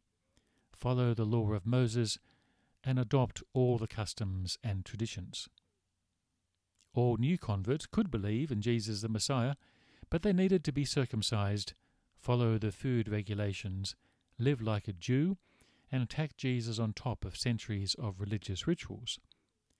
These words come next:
The relationship of the law of Moses with the freedom of the Spirit was the chief tension in those days,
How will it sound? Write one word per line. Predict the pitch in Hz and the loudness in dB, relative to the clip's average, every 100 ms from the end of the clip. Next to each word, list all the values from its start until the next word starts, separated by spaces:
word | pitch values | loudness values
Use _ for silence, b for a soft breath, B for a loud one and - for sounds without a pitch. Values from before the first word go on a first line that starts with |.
| _ _ _ _ _ _ _ _ _ _ - | _ _ _ _ _ _ _ _ _ _ -2
The | |
relationship | 151 160 208 - 202 175 - | 2 4 4 2 2 2 0
of | 117 | 0
the | 117 | 2
law | 120 123 | 4 4
of | 110 | 4
Moses | 110 110 110 113 117 | 2 2 2 0 -4
with | 101 | -4
the | 104 | -6
freedom | - 120 113 101 | -2 0 2 -2
of | 95 | -2
the | 101 | -6
Spirit | - 214 139 - - b b b b b b | -2 2 2 0 -10 b b b b b b
was | 123 160 170 - | 4 4 2 -4
the | |
chief | 131 - 180 - | -2 2 0 0
tension | 156 147 - 143 135 - | 0 0 2 2 2 4
in | 123 117 | 4 4
those | 117 113 104 | 4 2 0
days, | 110 87 95 92 | -2 -4 -6 -8